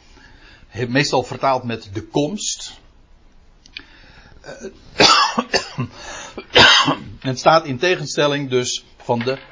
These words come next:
afwezigheid of van zijn absentie. Hij is nu absent en vertoeft en verkeert elders, namelijk daarboven. En straks zal hij weer acte de présence geven,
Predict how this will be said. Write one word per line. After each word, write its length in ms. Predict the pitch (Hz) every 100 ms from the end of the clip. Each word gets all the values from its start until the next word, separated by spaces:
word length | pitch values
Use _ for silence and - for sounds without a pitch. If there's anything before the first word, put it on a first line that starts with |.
| - -
afwezigheid 960 | 185 - 120 117 127 113 110 107 120
of 180 | - 117
van 160 | - 110
zijn 320 | - 120 - -
absentie. 760 | 175 - - 143 101 90 101
Hij 140 | 104 120
is 100 | 95
nu 560 | 101 117 151 196 127 - - -
absent 840 | - 147 - - 165 247 - - - _ - _ _ - - -
en 320 | - 139 127
vertoeft 600 | - 127 - 135 - - -
en 160 | 117
verkeert 320 | - 127 104 -
elders, 800 | - 135 170 208 247 - - - - - _
namelijk 440 | - 120 107 85 -
daarboven. 560 | 92 92 139 135 175
En 140 | 113 95
straks 440 | - - 131 -
zal 260 | - 123 117
hij 240 | 107 110
weer 280 | 101 98 104 - - - - -
acte 480 | 139 - - 123 110
de 240 | 110 - - _
présence 640 | - 110 120 143 139 - -
geven, 440 | 113 107 92 147